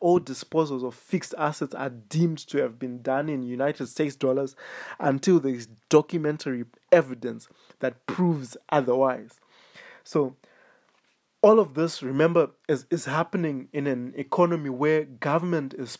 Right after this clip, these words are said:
paying its workers, the civil servants, in Zimbabwean dollars, yet it's collecting some of its taxes in United States dollars. So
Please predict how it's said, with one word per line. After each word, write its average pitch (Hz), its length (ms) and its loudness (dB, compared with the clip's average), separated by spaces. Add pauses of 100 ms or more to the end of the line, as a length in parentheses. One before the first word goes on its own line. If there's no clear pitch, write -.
(100)
paying 165 580 -2
its 175 260 -2
workers, 143 500 -2
the 123 100 -6
civil 147 320 2
servants, 127 540 -2 (1160)
in 160 140 2
Zimbabwean 135 540 0
dollars, 123 520 -2
yet 151 320 0
it's 143 160 -6
collecting 131 720 -4 (480)
some 175 280 0
of 156 140 -4
its 165 160 0
taxes - 500 -8
in 120 280 -10
United 135 440 -2
States 139 380 -6
dollars. 123 440 -4 (1500)
So 147 320 0